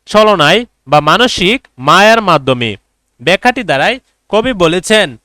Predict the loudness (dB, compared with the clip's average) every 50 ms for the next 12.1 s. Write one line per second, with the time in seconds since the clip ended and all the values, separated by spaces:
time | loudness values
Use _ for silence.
0 | _ _ -8 -6 -4 -4 -4 -2 -2 -2 -2 0 -2 -4 -4 -6 _ -2 0 0
1 | 0 0 -2 -2 0 0 -2 -2 -4 -4 -4 -2 -2 -2 -2 -2 -2 -2 -4 -6
2 | -10 _ _ _ _ _ _ -16 -6 -2 0 0 0 0 0 -2 -2 -2 -2 -2
3 | -4 -2 0 0 -2 0 0 -2 -2 -2 -2 -6 -6 -4 -2 -2 -2 -4 -6 _
4 | _ _ _ -6 -4 -2 -2 -2 -2 -4 -2 -2 -2 -2 -2 -2 -4 -4 -4 -4
5 | -8 -6 -4 -2 -2 -2 -2 -6 -10 -14 _ _ _ _ _ _ _ _ _ _
6 | _ _ _ _ _ -20 -20 _ _ _ _ _ _ _ _ _ _ _ _ _
7 | _ 0 2 2 4 2 2 2 0 0 0 -2 -2 -2 -4 -4 -4 -4 -6 -8
8 | _ _ _ _ _ _ _ _ _ _ _ _ _ _ _ _ _ _ _ _
9 | _ -8 -2 0 2 2 2 2 2 2 0 0 0 0 -2 -2 -2 -4 _ _
10 | _ _ -6 -2 0 0 0 2 0 0 0 0 -2 -4 -4 -4 -4 -6 -10 _
11 | _ -6 -2 0 2 2 2 0 0 0 0 0 -2 0 0 0 2 2 2 2
12 | 0 0